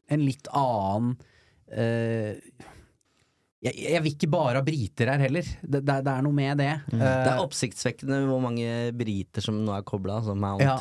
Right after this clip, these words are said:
Speaker 3: Kane, eh, Rice.
Speaker 1: Ja, Bellingham for den saks skyld, selv om
Speaker 3: Mm.
Speaker 1: det på en måte er en litt annen ballgame, men, eh, jeg kunne tenkt meg det.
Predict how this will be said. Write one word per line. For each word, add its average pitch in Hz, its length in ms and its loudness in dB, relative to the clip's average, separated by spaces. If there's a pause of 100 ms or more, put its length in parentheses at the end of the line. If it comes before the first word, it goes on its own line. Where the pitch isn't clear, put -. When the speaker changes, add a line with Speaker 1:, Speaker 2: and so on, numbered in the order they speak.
Speaker 3:
Kane, 98 380 -2 (520)
eh, 95 340 -2
Rice. 98 480 -6 (360)
Speaker 1:
Ja, 113 200 2 (200)
Bellingham 107 380 0
for 120 80 0
den 110 80 0
saks 101 160 -2
skyld, 120 220 -4
selv 107 200 2
om 107 40 2
Speaker 3:
Mm. 110 40 2
Speaker 1:
det 107 120 0
på 110 80 -6
en 101 100 0
måte 101 160 -2
er 95 120 0
en 92 100 -2
litt 90 160 -4
annen 90 200 -2
ballgame, 87 320 -2
men, 123 200 2 (840)
eh, 131 1120 0
jeg 156 180 4
kunne 160 180 0
tenkt 123 300 0
meg 120 120 0
det. 110 160 -2